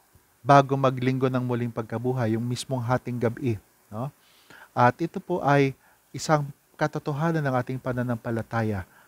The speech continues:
At marahil masasabi natin na talagang napakahalaga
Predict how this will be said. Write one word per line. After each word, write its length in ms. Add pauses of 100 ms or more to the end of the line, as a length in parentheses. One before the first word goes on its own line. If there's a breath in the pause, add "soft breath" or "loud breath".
(240 soft breath)
At 240
marahil 400
masasabi 480
natin 320
na 80
talagang 400
napakahalaga 1500